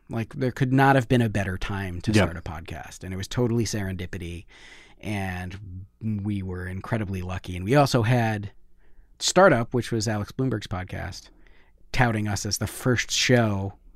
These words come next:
Speaker 1: from the podcast company that Startup was about.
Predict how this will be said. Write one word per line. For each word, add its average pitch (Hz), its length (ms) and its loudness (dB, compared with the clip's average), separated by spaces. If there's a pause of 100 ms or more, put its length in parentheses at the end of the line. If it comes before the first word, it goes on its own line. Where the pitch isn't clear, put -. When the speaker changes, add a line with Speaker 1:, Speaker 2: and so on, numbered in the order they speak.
(580)
Speaker 1:
from 131 420 2
the 113 100 0
podcast 120 520 2
company 98 560 -4 (360)
that 113 360 -2 (380)
Startup 120 360 2
was 113 140 0
about. 147 340 0